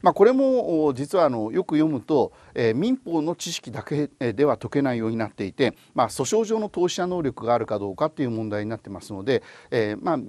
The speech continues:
民法プラス民事訴訟法ですね。えー、そこまで実は、あの、知識としては要求されているということになります。だから、まあ、民法に関わりはあるけれども、まあ、民法の知識だけでは解けないというものになっております。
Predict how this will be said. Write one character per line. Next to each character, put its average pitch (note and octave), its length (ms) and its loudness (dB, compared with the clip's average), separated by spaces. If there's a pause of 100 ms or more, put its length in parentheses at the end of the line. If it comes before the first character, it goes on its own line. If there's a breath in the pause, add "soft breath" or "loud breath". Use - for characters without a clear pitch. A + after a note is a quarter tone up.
民 B3 300 -2
法 E3+ 280 2
プ - 140 -2
ラ F3+ 120 4
ス F#3+ 180 -2
民 C#3+ 260 4
事 C3+ 120 -4
訴 C3 340 -2
訟 A#2+ 40 -4
法 - 160 -10
で - 120 -18
す - 100 -12
ね。 C#3+ 140 -2 (220 loud breath)
え A#2+ 180 0
ー、 - 20 -6
そ - 160 -8
こ F3+ 100 -6
ま G3 140 -2
で C3+ 120 0
実 G2 280 -8
は、 F#2 200 -6
あ G#2+ 120 -10
の、 - 140 -16 (680)
知 C3+ 140 0
識 - 180 -4
と A#2+ 120 -6
し - 80 -6
て G3 60 0
は F#3+ 60 2
要 B2 160 2
求 A2 140 -6
さ F#2+ 140 -8
れ F2 100 -8
て G#2 80 -8
い - 20 -4
る B2+ 100 -4
と - 260 -10
い C3 80 -4
う A2+ 40 -4
こ A2 80 -6
と - 80 -6
に C3+ 60 -6
な G2+ 80 -8
り - 80 -14
ま - 80 -18
す。 - 140 -20 (100)
だ F3+ 80 -2
か E3+ 100 -2
ら、 C#3+ 120 2 (300 loud breath)
ま F3+ 120 4
あ、 E3 40 4
民 A#3 280 -2
法 G3+ 300 -2
に G#3+ 120 -2
関 D3+ 140 -6 (120)
わ E3+ 60 6
り E3+ 120 2
は G3 100 4
あ G#3 40 4
る G3+ 80 0
け F#3 120 0
れ F3+ 60 2
ど F#3+ 120 -4
も、 A3+ 300 2
ま D#3+ 160 4
あ、 C#3 40 2
民 F3+ 260 -4
法 D3+ 160 0
の C#3 240 -2
知 D#3+ 140 -6
識 - 160 -10
だ B2 120 2
け F#3+ 100 -6
で G#3+ 60 -2
は D#3 80 -2
解 - 160 -14
け A2+ 80 -4
な F#2+ 120 -4
い F2 60 -14
と - 180 -20
い D3 80 -6
う A2+ 360 -4
も A#2 140 -2
の D#3 80 0
に D#3+ 80 -4
な A2 100 -4
っ - 40 -12
て - 100 -16
お D#2 60 -14
り C3 80 -18
ま - 100 -20
す。 - 120 -20